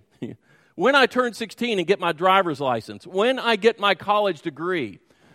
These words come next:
uh, when I make enough money, when I save enough for retirement," and we do retire, "when I find Mister or Miss Right,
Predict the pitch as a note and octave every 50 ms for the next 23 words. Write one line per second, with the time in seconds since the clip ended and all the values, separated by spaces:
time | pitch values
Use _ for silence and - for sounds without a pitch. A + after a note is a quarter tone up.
0 | _ _ - - C3 - - F3+ A#3+ C4+ C#4 B3+ G#3 A3+ A3+ A3 G#3+ A3+ A#3 A#3
1 | - A3 G3+ G3+ G3+ G3 - - D3+ D3 D#3 E3 F3 E3+ C#3+ G#2+ G2 - - D#3
2 | A3+ C4 C4+ B3+ A#3 G#3+ - - - - B3 B3+ B3 B3+ A#3+ A3 A3 G#3+ A3 G#3+
3 | G#3 - - - A3 A3 A3 G#3+ G#3 F#3 E3 - - - G#3 G#3 G3 E3 D3 C#3
4 | B2+ B2+ - D3+ D#3+ E3 D#3+ D#3 C#3+ C#3 F#3+ G3 F3+ F3 - C#3 C3 - F3 C#3+
5 | A#2+ F#2+ D#3+ G3 G3 E3+ - F#3 A#3 C#4 C#4 C4+ B3+ A3+ - - B3 B3 A#3+ A#3
6 | A3 F#3+ E3 D#3 - - D3+ F#3 G#3 F#3 - - F#3 F#3 F3 E3+ - - D3+ D3+
7 | C#3 - _ _ - - D#3 D3+ C#3 - - _ _ - A2+ A2 B2+ C3 B2 G#2+
8 | G2+ G2 _ _ - -